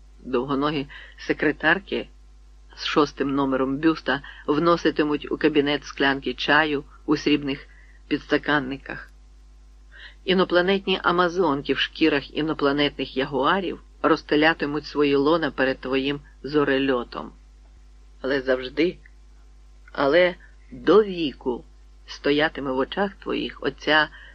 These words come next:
миттєва з'ява, оця півоберта, у три чверті фігури, рідна оця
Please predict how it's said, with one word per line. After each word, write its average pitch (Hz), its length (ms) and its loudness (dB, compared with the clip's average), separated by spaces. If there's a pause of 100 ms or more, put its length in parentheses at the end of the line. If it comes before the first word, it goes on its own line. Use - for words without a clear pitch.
(140)
миттєва 185 600 0
з'ява, 143 600 -6 (500)
оця 143 520 -2 (440)
півоберта, 143 840 -2 (600)
у 190 100 6
три 202 200 0
чверті 143 880 -4
фігури, 147 600 0 (920)
рідна 160 460 -2
оця 147 520 -2